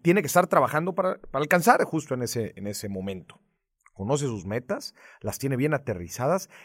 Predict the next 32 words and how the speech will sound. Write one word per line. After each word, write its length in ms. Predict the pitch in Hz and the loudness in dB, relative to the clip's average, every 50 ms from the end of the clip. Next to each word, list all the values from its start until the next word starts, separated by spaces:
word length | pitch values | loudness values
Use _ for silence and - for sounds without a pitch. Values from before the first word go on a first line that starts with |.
| - - | -10 -4
y 100 | - 143 | -2 0
sabe 280 | - - 202 220 226 220 | 2 4 6 6 4 4
cuáles 340 | - 214 214 214 202 190 | 6 4 6 6 6 6
son 180 | - 220 226 220 | 6 6 6 6
esas 240 | 214 170 190 165 160 | 6 2 2 0 -2
actividades 640 | 151 117 - 143 143 135 139 139 160 175 190 170 - | -2 -4 -2 0 2 4 6 8 8 8 8 6 2
semanales, 640 | - 147 135 120 117 123 147 170 185 180 147 - | 0 0 0 0 0 2 2 4 4 2 0 -2
quincenales 580 | - 127 123 113 123 135 165 180 175 151 131 - | -4 -6 -6 -4 -2 0 0 2 2 2 0 0
o 20 | 135 | -2
mensuales 600 | 127 123 113 - 156 165 170 185 196 180 - - - - - _ _ - | -2 -4 -2 2 4 4 6 6 4 2 0 -4 -14 -20 -20 _ _ -4
que 120 | - 135 | -4 0
tiene 300 | 135 175 190 202 214 202 | 4 6 6 8 8 6
que 80 | - 147 | 4 2
hacer 320 | 123 - 202 220 233 - | 4 6 6 4 4 6
para 200 | - 185 165 156 | 6 8 8 8
alcanzarla. 800 | 160 170 160 - 165 165 165 - 214 220 220 208 196 135 - - - - - - - _ _ _ _ _ _ _ - | 8 6 6 4 4 4 6 8 8 8 8 8 6 2 2 2 0 0 -2 -6 -14 _ _ _ _ _ _ _ -4
Ya 160 | 104 123 127 | -2 -2 0
sea 180 | 127 143 139 | 2 0 -2
si 140 | 135 - 139 | 0 0 -2
es 140 | 131 131 - | -4 -4 -4
una 180 | 139 135 127 123 | -4 -2 -2 -2
meta 340 | 127 131 - - 135 123 | -2 -4 -2 0 0 0
de 320 | 113 107 92 85 78 - _ _ | 0 -2 -4 -6 -10 -14 _ _
ahorro, 480 | - - 98 104 139 160 - 175 220 202 _ _ _ _ _ _ _ _ _ _ _ _ _ _ | -8 -4 -2 0 2 2 2 0 -2 -6 _ _ _ _ _ _ _ _ _ _ _ _ _ _
si 60 | - | -20
es 120 | - - 110 | -16 -14 -10
un 320 | 120 117 101 76 - _ _ _ _ _ _ _ _ | -10 -10 -10 -12 -18 _ _ _ _ _ _ _ _
objetivo 680 | - 90 - - 104 - - 120 123 123 120 110 95 85 | -18 -16 -14 -12 -12 -8 -6 -6 -4 -4 -4 -4 -6 -6
de 120 | 87 92 | -10 -10
inversión, 600 | 95 87 87 98 - - 160 170 175 180 180 180 - - _ _ _ _ _ _ _ _ | -10 -8 -8 -8 -4 0 4 6 6 4 4 0 -10 -16 _ _ _ _ _ _ _ _
si 260 | - - - - 110 | -20 -16 -8 -4 -2
es 320 | 113 113 113 - - - | -2 -2 -4 -6 -10 -16